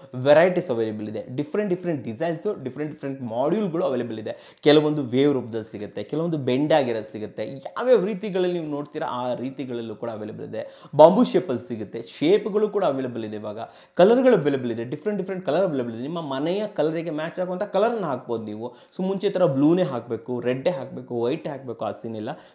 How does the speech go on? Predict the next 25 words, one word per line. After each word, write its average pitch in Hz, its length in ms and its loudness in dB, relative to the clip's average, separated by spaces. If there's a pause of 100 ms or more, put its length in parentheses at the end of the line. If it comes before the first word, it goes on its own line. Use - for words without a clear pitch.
So 196 40 -4
ಇವಾಗ 196 180 2
ಡಿಫ್ರೆಂಟ್ 180 720 -4
ಡಿಫ್ರೆಂಟ್ 143 380 -6 (100)
ಕಲರ್‌ಗಳನ್ನು 123 640 6
ಕೂಡ 101 180 -10
ಇಲ್ಲಿ 107 260 -12 (260)
ಯೂಸ್ 127 280 -4 (200)
ಮಾಡ್ಬೋದು 175 440 6
ವೀಕ್ಷಕರೇ. 123 520 -4
ಇದಕ್ಕೆ 226 320 -2
actually 202 380 -4
ಅಂಥ 160 260 -4 (460)
ಡಿಸ್ಅಡ್ವಾಂಟೇಜಸ್ 139 840 -2
ಏನಿಲ್ಲ, 120 320 -2 (160)
but 165 140 -8
ನಾನು 107 200 -8
ಕೊನೆಯಲ್ಲಿ 110 340 -4
ಹೇಳ್ತೀನಿ. 98 280 -12
ಅದು 95 240 -14
ಕೆಲವು 139 220 -6
ಒಂದೇ 131 180 0
ಒಂದು 117 140 -2
ಡಿಸ್ಅಡ್ವಾಂಟೇಜಸ್ 101 640 -8
ಇರೋದು. 107 360 -8